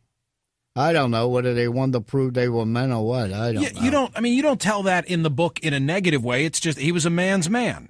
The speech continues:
Speaker 1: Oh, yeah.
Speaker 2: Not the
Speaker 1: That
Speaker 2: kind who's gonna hug and kiss
Speaker 1: No,
Speaker 2: you and cry.
Speaker 1: he, no, he never, never, never showed any emotion growing up. Never, never, absolutely never.
Speaker 2: Hey, the two of you went back to Bastogne for the first time.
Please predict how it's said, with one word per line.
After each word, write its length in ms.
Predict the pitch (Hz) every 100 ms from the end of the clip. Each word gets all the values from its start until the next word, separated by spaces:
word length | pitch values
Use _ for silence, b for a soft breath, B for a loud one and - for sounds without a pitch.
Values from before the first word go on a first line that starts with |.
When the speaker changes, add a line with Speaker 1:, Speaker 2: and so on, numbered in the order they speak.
| -
Speaker 1:
Oh, 200 | 127 175
yeah. 240 | 202 143
Speaker 2:
Not 200 | 107 196
the 80 | -
Speaker 1:
That 100 | 165
Speaker 2:
kind 200 | 196 196
who's 100 | 170
gonna 200 | 190 175
hug 260 | 139 185 170
and 100 | 175
kiss 200 | - 180
Speaker 1:
No, 160 | 160 151
Speaker 2:
you 60 | -
and 200 | 156 135
cry. 560 | 131 175 170 170 196 165
Speaker 1:
he, 60 |
no, 440 | 135 151 143 98 87
he 160 | 127 131
never, 520 | 139 156 160 156 151
never, 580 | 143 147 151 170 170 165
never 380 | 165 165 165 151
showed 320 | - 151 151
any 220 | 156 151
emotion 580 | 143 147 151 151 - 139
growing 420 | 143 151 147 156
up. 180 | 190 - _ -
Never, 520 | 131 165 185 117 - _ -
never, 680 | 131 160 175 185 147 90 - _
absolutely 920 | 131 156 165 - 160 160 160 - 143 143
never. 380 | 131 104 87 - _ _
Speaker 2:
Hey, 200 | 165 202
the 140 | 175 175
two 300 | - 254 254
of 60 |
you 260 | 185 185 170
went 300 | 151 165 123
back 320 | 165 175 -
to 100 | 160
Bastogne 680 | 127 147 139 - 151 147 139
for 120 | -
the 80 | 123
first 380 | 113 147 143 -
time. 460 | 135 120 110 101